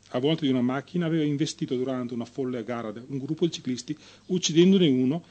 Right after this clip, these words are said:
e poi aveva cercato di fuggire. Esattamente un anno dopo aveva perso la vita scontrandosi contro il bus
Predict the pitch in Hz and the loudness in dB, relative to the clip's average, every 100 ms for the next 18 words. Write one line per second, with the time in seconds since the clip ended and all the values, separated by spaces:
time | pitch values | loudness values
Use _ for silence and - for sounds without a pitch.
0 | - _ 190 185 190 165 160 - 156 156 | -20 _ -4 0 4 8 8 6 2 2
1 | 147 - 143 113 117 107 117 - _ _ | 0 4 2 6 6 6 2 -6 _ _
2 | _ _ _ _ _ _ _ _ _ - | _ _ _ _ _ _ _ _ _ -4
3 | 170 202 202 214 202 151 151 139 123 104 | -2 2 4 4 2 0 0 0 -2 -4
4 | - 160 170 160 - 143 131 151 135 123 | -4 -2 2 0 0 -4 -4 -2 -2 -2
5 | 160 - 185 170 165 135 117 127 143 151 | -6 -2 -2 0 0 -2 -4 -8 -8 -6
6 | 143 120 117 135 - - | -4 -4 -4 -10 -10 -8